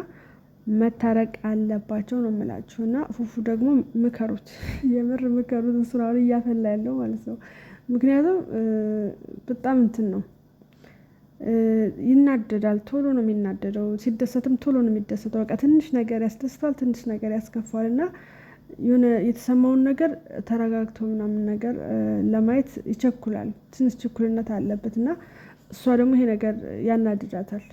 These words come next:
ማለት እሱ የራሱን ስሜት ወይም ውስጡ የሚለውን ነገር ብቻ ነው የሚያንጸባርቀው። እሷ ደግሞ «ለምን እንደዚህ ታስባለህ? ለምን እንደዚህ ትላለህ?» አይነት ነገር ነው ብዙ ጊዜ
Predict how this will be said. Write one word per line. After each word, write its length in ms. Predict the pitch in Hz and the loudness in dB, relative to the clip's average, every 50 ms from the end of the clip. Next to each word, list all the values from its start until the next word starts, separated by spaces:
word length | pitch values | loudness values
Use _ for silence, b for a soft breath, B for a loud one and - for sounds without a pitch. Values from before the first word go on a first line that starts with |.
| - - - | -20 -18 -6
ማለት 240 | - 220 247 285 285 | -2 0 2 2 2
እሱ 160 | 277 - - - | 0 -2 2 4
የራሱን 440 | 302 285 247 240 240 240 240 - 240 | 4 6 6 4 2 -2 -2 -4 -6
ስሜት 360 | 220 - 233 233 226 226 220 226 | -4 -2 0 0 2 0 2 2
ወይም 220 | 226 247 254 269 | 2 2 4 4
ውስጡ 200 | 262 233 - - | 2 2 -2 -4
የሚለውን 380 | - 240 240 233 226 226 226 226 | -2 -2 0 0 0 0 0 0
ነገር 240 | 226 233 226 233 233 | 0 0 0 0 0
ብቻ 180 | 262 247 - | 0 -2 -2
ነው 120 | 233 220 214 | -4 -2 -2
የሚያንጸባርቀው። 640 | 208 214 208 196 - 190 208 202 202 - - - | 0 0 -2 -2 -2 -2 -2 -2 -4 -4 -6 -6
እሷ 100 | 214 - 233 226 | -4 -2 0 0
ደግሞ 200 | 240 240 247 277 302 294 B B B B B B B _ | 2 2 2 2 2 -2 B B B B B B B _
«ለምን 220 | 240 226 226 226 226 | -2 2 4 4 6
እንደዚህ 340 | 226 220 208 226 208 208 - | 6 4 4 2 0 0 -4
ታስባለህ? 600 | - 214 208 - - 226 214 202 196 208 208 208 | -4 -4 -4 -4 -8 -6 -4 -2 -2 0 0 0
ለምን 240 | 214 214 220 220 220 | 0 2 2 4 4
እንደዚህ 380 | 220 220 208 220 208 214 220 214 | 4 4 2 0 -2 -2 -4 -6
ትላለህ?» 360 | 214 220 226 220 220 214 214 | -4 -4 -6 -4 -4 -2 0
አይነት 240 | 226 220 226 226 220 220 | 0 2 2 2 0 -2
ነገር 220 | 220 202 220 - | -6 -4 -4 -4
ነው 140 | - 214 220 | -2 -2 -2
ብዙ 120 | 220 220 220 | 0 0 -2
ጊዜ 160 | 214 220 220 | -2 0 -2